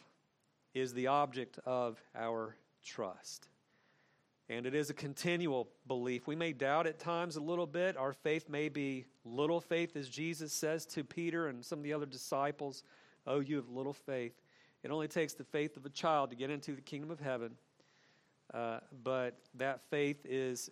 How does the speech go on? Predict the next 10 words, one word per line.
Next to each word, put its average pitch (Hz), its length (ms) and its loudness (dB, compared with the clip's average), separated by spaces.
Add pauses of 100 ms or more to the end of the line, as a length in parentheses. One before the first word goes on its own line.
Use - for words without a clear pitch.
(120)
at 123 160 -6
least 165 380 -2
in 127 100 -8
seed 143 400 -2
form, 123 420 -2
and 120 140 -4
it 120 100 -6
continues 127 600 -6
to - 100 -14
grow, 120 540 0